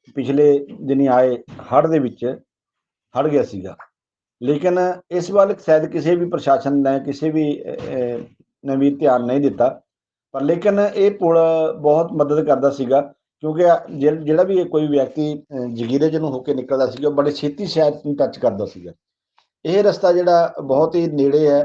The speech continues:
ਕਿਉਂਕਿ ਉੱਪਰੋਂ ਤੋਂ ਜਾਣ ਨੂੰ ਟਾਈਮ ਲੱਗਦਾ ਹੈ ਤੇ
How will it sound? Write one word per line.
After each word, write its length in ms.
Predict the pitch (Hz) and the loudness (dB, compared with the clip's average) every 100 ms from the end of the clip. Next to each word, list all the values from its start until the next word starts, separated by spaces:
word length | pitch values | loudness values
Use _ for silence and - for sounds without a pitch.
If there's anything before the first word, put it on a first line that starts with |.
| - | -2
ਕਿਉਂਕਿ 280 | 156 151 165 | -10 -2 0
ਉੱਪਰੋਂ 380 | 151 151 147 151 | 0 -2 -2 0
ਤੋਂ 280 | 147 147 143 - 147 | 2 0 -2 -10 -4
ਜਾਣ 260 | 127 127 135 | 0 0 0
ਨੂੰ 200 | 139 139 | -2 0
ਟਾਈਮ 220 | 123 127 | 0 0
ਲੱਗਦਾ 300 | 127 127 135 | -2 0 0
ਹੈ 200 | 135 135 - _ _ - | 0 -2 -16 _ _ -8
ਤੇ 400 | 131 131 127 | -4 -2 -4